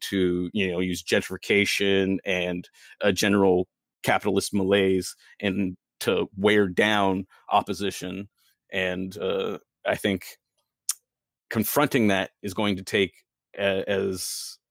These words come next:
a, a very deliberate organizational structure that is, uh, not hierarchical, but is effective. And I think that's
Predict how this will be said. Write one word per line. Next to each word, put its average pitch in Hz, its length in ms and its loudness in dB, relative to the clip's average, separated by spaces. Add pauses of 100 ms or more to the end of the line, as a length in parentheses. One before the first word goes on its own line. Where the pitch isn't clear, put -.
(120)
a, 95 280 -4
a 95 220 0 (140)
very 104 680 2 (720)
deliberate 98 600 0 (160)
organizational 98 720 0
structure 95 760 -4 (320)
that 92 300 0 (200)
is, 98 720 -4
uh, 85 460 -4 (960)
not 107 360 2
hierarchical, 98 840 2 (120)
but 101 220 0
is 98 420 0
effective. - 680 -6
And 95 280 -6
I 98 80 2
think 95 220 -4
that's - 400 0